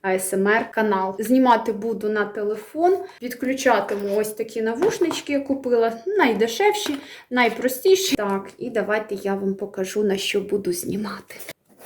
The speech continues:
Відкриваємо. Ось він. Ось цей гаджет, на який я буду знімати всі свої майбутні ролики.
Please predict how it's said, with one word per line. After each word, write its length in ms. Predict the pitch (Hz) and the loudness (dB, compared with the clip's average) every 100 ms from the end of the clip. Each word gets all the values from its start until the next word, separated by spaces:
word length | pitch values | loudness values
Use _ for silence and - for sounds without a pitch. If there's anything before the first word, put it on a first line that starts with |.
| - | -4
Відкриваємо. 720 | 214 - 214 196 185 185 196 208 - - - - - - - - _ _ _ _ _ _ _ - - _ _ _ - - - _ _ - - - - - _ _ _ _ _ _ _ _ _ _ _ _ _ _ _ _ _ _ _ | -4 2 2 4 4 2 0 -2 -6 -10 -14 -18 -20 -20 -20 -20 _ _ _ _ _ _ _ -18 -18 _ _ _ -20 -20 -20 _ _ -20 -20 -20 -20 -20 _ _ _ _ _ _ _ _ _ _ _ _ _ _ _ _ _ _ _
Ось 380 | 214 196 - - | 2 2 0 -10
він. 120 | - - _ _ _ _ _ _ _ _ _ _ - - _ _ _ | -16 -18 _ _ _ _ _ _ _ _ _ _ -20 -20 _ _ _
Ось 240 | 240 233 | 2 2
цей 240 | - 202 196 | 0 -2 2
гаджет, 480 | 214 202 202 190 208 | 2 2 0 -6 -2
на 80 | |
який 300 | 190 196 208 | -2 -2 -2
я 120 | 196 190 | -2 0
буду 300 | 190 190 185 | -2 -2 -2
знімати 640 | 202 202 226 277 285 294 | 0 2 4 2 0 -6
всі 280 | 277 - 220 | -8 -8 -8
свої 380 | - 196 190 196 | -6 -2 0 2
майбутні 680 | 208 202 202 196 - 190 | 2 2 0 -4 -4 -4
ролики. 500 | 196 254 311 - 302 | 2 2 2 -6 -10